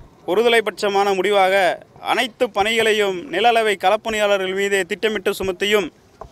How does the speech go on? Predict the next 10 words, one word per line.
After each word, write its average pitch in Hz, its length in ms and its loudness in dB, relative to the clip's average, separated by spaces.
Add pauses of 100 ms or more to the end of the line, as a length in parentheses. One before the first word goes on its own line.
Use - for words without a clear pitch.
(1500)
குறிப்பாக 220 440 0 (1200)
உட்பிரிவு 240 420 -2
பட்டா 202 320 2
மாறுதல் 220 360 0
என்ற 202 160 -2
காரணத்தை 196 540 0
காட்டி 185 420 0 (1200)
மதுரை 226 380 4
மாவட்டத்திலே 208 680 -2
பணிபுரியும் 202 680 0